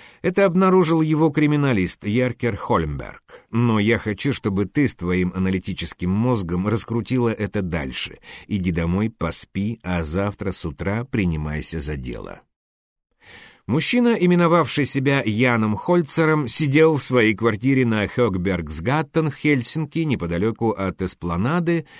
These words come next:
и просматривал фотоальбом со снимками дочери Ольги — которой сегодня исполнилось двадцать два года и которая училась на врача в Гданьске в Польше.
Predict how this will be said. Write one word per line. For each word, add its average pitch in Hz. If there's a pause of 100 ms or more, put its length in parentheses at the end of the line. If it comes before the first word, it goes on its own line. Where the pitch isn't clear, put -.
(220)
и 233
просматривал 151
фотоальбом 117
со 117
снимками 110
дочери 98
Ольги — 85 (440)
которой 92
сегодня 98
исполнилось 90
двадцать 78
два 71
года 127 (300)
и 170
которая 196
училась 156
на 110
врача 101
в 95
Гданьске 101
в -
Польше. -